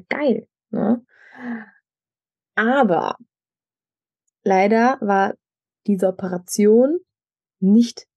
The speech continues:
mitversichert, weil quasi der Tierbesitzer von Carlos das dann quasi auf eigene, ähm, auf eigene Gefahr macht. Also,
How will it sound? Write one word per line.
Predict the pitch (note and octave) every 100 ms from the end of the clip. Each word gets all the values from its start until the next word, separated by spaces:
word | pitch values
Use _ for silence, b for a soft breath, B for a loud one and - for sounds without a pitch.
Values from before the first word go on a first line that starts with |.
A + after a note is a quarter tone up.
| _ -
mitversichert, | E3+ - E3+ E3 D#3+ F#3 - - _ _ _ _ _ _ _ _ _ _ _ _ B B B B -
weil | F3 F#3 F#3+ G#3 G#3
quasi | - G3+ G3 G3 F#3+ G3 G3 G3 G3 _ _ _ _ _ _ _ _ _ _ -
der | F#3+ F3+ F3+ - _
Tierbesitzer | - B3+ A3 F3+ F3+ F#3 F#3+ F4+ - _ _
von | - F3+ F3 F3+ _
Carlos | - F3+ F#3 A3+ A#3
das | F#3+
dann | F#3+ F#3
quasi | F#3+ F#3
auf | F3+ F3+ -
eigene, | F#3+ G3+ G#3 G3 F#3+ F#3 F#3 -
ähm, | F3+ F3 F3+ F3 F3+ F3+ _ _ _ _
auf | -
eigene | - A3 G#3
Gefahr | F#3+ - G3 G3+
macht. | E3 - - -
Also, | F3+ E3+ E3+ F3